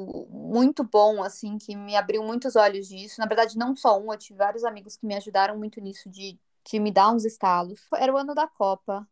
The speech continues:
E aí eu lembro que foi o dia que o Brasil perdeu o, o jogo. A gente, era se-, seis de julho. A gente tava voltando do jogo, indo pro aniversário da minha irmã.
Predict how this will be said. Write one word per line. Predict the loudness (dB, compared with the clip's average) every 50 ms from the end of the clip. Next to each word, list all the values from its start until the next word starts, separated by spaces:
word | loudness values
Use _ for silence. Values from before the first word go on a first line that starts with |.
| _ _
E | 0 0
aí | 0
eu | 0
lembro | -2 -4 -8 -10
que | -14 _
foi | _ -6 -6
o | -4
dia | -4 -8 -8
que | -8
o | -6
Brasil | -6 -4 -4 -6 -6
perdeu | -6 -6 -4 -2 -2 -2 -2
o, | -2 -4 -4 -6 -6 -6
o | -6
jogo. | -2 -2 -2 -2 -2 -2 -4 -8 -10 -6 -6
A | -6
gente, | -6 -4 -8 -10 -4 -2
era | 0 0 0
se-, | -2 -6 -12 -20 -20 -14 -14 -2 2 4 6 6 4 4 0 -6 -10 -14 -16
seis | -8 -6 -6 -4 -4 -6 -8 -8
de | -10 -10
julho. | -8 -8 -10 -10 -10 -10 -12 -14 -14 _ 0
A | 2 2
gente | 2 0 -4 -2 0
tava | 2 2 2 0 0
voltando | 2 2 2 0 -2 -4 -4 -4 -6 -6
do | -6 -6 -4
jogo, | -4 -2 -4 -4 -4 -8
indo | -10 -8
pro | -8 -8 -8
aniversário | -6 -6 -8 -4 -4 -4 -2 -2
da | -2 -4
minha | -4 -4 -6
irmã. | -6 -6 -6 -6 -8 -10